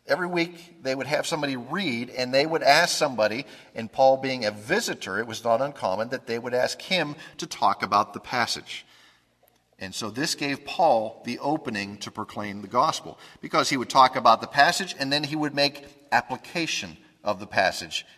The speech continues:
in the life of Jesus Christ. So he preached the scriptures. He took the Old Testament, and then there are four words here that he uses. He reasoned, he explained,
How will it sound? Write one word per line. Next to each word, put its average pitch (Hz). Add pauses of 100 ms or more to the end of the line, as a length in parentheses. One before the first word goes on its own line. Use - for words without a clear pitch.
(100)
in 107
the 101
life 90 (160)
of 90
Jesus 90
Christ. - (340)
So 135
he 131
preached - (420)
the 135
scriptures. - (360)
He 107
took 113
the 95
Old 156
Testament, - (560)
and 101
then 147 (180)
there 117
are 120
four 190
words 127
here 98 (1040)
that 120
he 127
uses. 117 (1000)
He 123
reasoned, 165 (760)
he 123
explained, 147